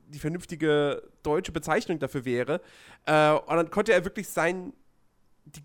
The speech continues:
Gegner, die auf dem gleichen Bildschirm waren, weil das waren natürlich damals noch in mehrere Bildschirme unterteilt, die Levels, ähm, die konnte man dann halt wirklich, wirklich steuern. Und, ähm, um so eben Rätsel zu lösen oder, oder irgendwie, äh, gefährliche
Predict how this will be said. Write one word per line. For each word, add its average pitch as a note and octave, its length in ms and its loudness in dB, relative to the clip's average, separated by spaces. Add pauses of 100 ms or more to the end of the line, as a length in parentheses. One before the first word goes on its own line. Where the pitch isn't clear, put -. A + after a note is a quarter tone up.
Gegner, A3 600 6
die F3+ 400 -10
auf - 100 -6
dem D#3 120 -12
gleichen F3 300 0
Bildschirm A3+ 540 0
waren, G#3 240 0
weil C#3 80 -2
das B2+ 160 -8
waren A#2+ 100 -2
natürlich C3+ 240 -4
damals C#3+ 300 -4
noch C#3 100 -6
in A#2+ 100 -6
mehrere C3 200 -2
Bildschirme F3 480 -2
unterteilt, F3+ 560 -4
die G3 60 -12
Levels, F#3 340 -4 (500)
ähm, D3+ 400 6 (200)
die D3 80 -8
konnte D3+ 200 -2
man D#3+ 140 -2
dann D#3 180 -2
halt D#3 160 -8
wirklich, - 420 -10
wirklich D#3+ 280 -8
steuern. E3+ 560 4
Und, - 400 -16
ähm, A#2+ 420 -6 (720)
um D3 140 -6
so E3 380 2
eben E3+ 300 -6
Rätsel F#3+ 520 -4
zu - 140 -6
lösen G3 480 -4
oder, D#3 340 -2
oder C#3+ 300 -2
irgendwie, D#3 540 -8
äh, C#3+ 200 -2
gefährliche D#3 640 -6